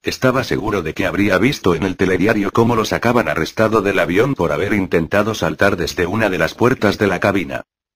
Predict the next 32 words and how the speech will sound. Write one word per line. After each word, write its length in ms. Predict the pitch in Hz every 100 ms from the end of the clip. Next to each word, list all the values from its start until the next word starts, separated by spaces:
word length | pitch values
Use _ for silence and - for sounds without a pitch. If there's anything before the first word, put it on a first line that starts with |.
| -
Ambos 380 | 107 127 127 101
nos 160 | 82
echamos 400 | 78 113 117 117
a 80 | 110
reír, 380 | 98 104 71 - -
a 100 | 80
sabiendas 560 | - 85 107 120 117
de 100 | 90
que 120 | 90
nunca 360 | 85 120 127 117
sería 360 | 98 95 107 104
capaz 360 | 95 107 113
de 140 | 90 90
algo 300 | 127 117 110
así. 300 | 104 76 55 _ _ _ _
También 380 | 90 82 110 127
sonreí 480 | 80 73 80 90 104
cuando 280 | 95 90
me 140 | 90 78
dijo 300 | 123 113 104
que 160 | 87
el 140 | 78 -
trabajo 420 | 90 104 117 113
con 160 | 107 95
el 160 | 95
que 120 | -
llevaba 360 | 90 76 117 127
dos 200 | 120 117
meses, 460 | 92 113 117 - -
con 200 | 92 90
mi 120 | 92
ayuda, 400 | 85 92 120 139